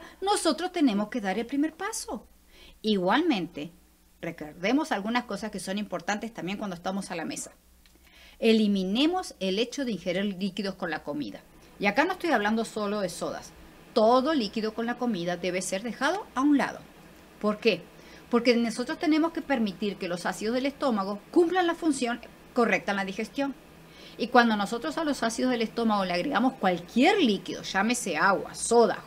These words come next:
jugo, o pónganle el nombre que quieran, nosotros estamos diluyendo la potencia de ese ácido. Y obviamente va a demorar muchísimo más esa digestión. Entonces vamos a tener esas digestiones pesadas,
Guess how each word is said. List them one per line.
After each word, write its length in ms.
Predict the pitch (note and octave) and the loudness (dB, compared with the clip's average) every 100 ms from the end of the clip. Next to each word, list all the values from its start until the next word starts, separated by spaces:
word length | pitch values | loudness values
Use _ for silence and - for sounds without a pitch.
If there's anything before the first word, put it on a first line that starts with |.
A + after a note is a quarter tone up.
| - | 4
jugo, 320 | C4+ G#3+ - - - | 4 4 0 -4 -12
o 60 | - | -4
pónganle 520 | - B3+ E4+ F4 D#4 | 6 8 8 8 6
el 120 | G#3+ | 4
nombre 260 | G#3 C4+ D4 | 6 4 4
que 140 | D#4+ | -2
quieran, 400 | - G4 A3+ G#3 - - - - - - A3 | 2 4 4 2 -4 -20 -20 -20 -20 -8 -2
nosotros 340 | A3 C4+ C#4+ | 2 4 4
estamos 320 | - C#4+ C4 F#3 F#3 | 6 6 6 4 8
diluyendo 1000 | B3+ A3+ G#3 - - D4+ F#4+ C4+ E3+ - - - - - - - - | 10 10 8 6 8 8 10 8 6 -4 -14 -18 -18 -18 -20 -20 -2
la 240 | G3+ G#3 A3 | 6 6 6
potencia 580 | G#3+ C4 D#4+ E4+ B3 | 2 8 8 6 4
de 60 | F#3 | 2
ese 220 | F3+ F#3 | 2 0
ácido. 380 | C#3+ - - - - - - - - | -2 -4 -8 -10 -14 -20 -18 -14 2
Y 100 | A3+ | 8
obviamente 960 | A#3+ B3 C#4+ G4 G4+ G#4 D#4+ - C4 C4 - - | 10 12 10 8 4 6 6 6 2 0 -8 0
va 60 | G3+ | 4
a 40 | |
demorar 360 | G#3 G#3 G#3 G3 | 4 4 4 2
muchísimo 560 | G3 - A#3 D#4+ F4+ | 2 0 0 2 4
más 400 | F4+ D#4 D4 C#4+ - - - | 6 6 6 4 -4 -18 -4
esa 260 | G#3 G3+ B3 | 0 4 4
digestión. 640 | B3 E4 - B3 G3+ G3 - - | 4 0 0 2 2 0 -10 -10
Entonces 340 | - G#3+ A#3 B3+ | -2 0 2 4
vamos 280 | B3+ D4 D4+ | 4 4 2
a 60 | |
tener 180 | A#3+ B3+ | -2 -2
esas 160 | C4 A#3 | -2 -2
digestiones 480 | G3+ F#3+ A3+ A#3 - - | -2 -4 -2 -4 -6 -8
pesadas, 800 | D#3 E3 - E4+ E4 D4+ - | -6 -4 2 6 6 6 2